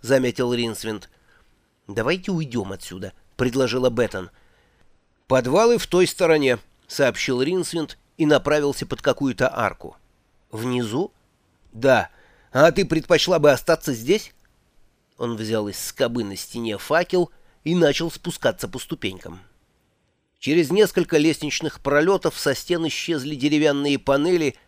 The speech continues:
и остался лишь голый камень. Периодически попадались тяжелые двери, закрепленные в открытом положении.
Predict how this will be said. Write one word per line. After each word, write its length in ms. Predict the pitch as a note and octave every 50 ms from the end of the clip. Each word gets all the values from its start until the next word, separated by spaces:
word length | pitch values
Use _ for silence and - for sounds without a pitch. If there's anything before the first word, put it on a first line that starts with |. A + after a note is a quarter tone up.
| _ _ _ _
и 80 | - C#3
остался 540 | C#3+ B2+ - - - D#3+ D3+ D3 - - C#3+
лишь 260 | C#3 C#3+ C3+ A2 G2
голый 360 | A2 A2+ C3 C3 A#2+ B2+ B2+
камень. 480 | - - D3 A2+ F#2+ F#2+ D2+ B1+ B1+ - _ _ _ _ _ _ _ _ _ _ _ _ _ _ _
Периодически 680 | - C3 C#3+ D#3 D#3+ D#3+ D#3+ F3 F3 - F#3 - - E3+
попадались 560 | C#3 - C#3+ - D#3 D#3 D#3 D#3 D3 C3+ -
тяжелые 560 | - - D3+ C3 C3 E3 D#3+ D3+ D3+ D3 C#3+
двери, 400 | B2 A#2 B2 D3 F#3+ G3+ F#3 D#3
закрепленные 880 | C3 A2 B2+ C3 - C#3 C#3 B2 - B2+ D3 E3+ D#3+ D3 C#3+ C#3+ C#3 C3+
в 80 | B2+ C3+
открытом 520 | B2+ - - B2 C3+ D3+ - - C3 A2+
положении. 800 | - C3+ C#3+ D3 C#3+ B2+ C3 C3 A2 G2+ F#2 E2+ E2 D2+ D2